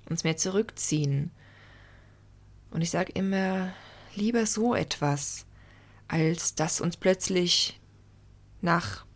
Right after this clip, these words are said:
Jahrzehnten, so mit sechzig, der Schlag trifft oder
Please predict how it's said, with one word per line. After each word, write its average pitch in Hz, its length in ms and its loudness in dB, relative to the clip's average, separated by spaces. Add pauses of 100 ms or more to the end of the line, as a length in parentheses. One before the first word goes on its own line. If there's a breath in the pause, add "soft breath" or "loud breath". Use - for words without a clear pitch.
(200)
Jahrzehnten, 202 840 4
so 190 80 -4
mit 185 240 -4
sechzig, 185 720 -4 (800 loud breath)
der 202 100 4
Schlag 180 540 2
trifft - 720 -2 (1120 soft breath)
oder 170 760 0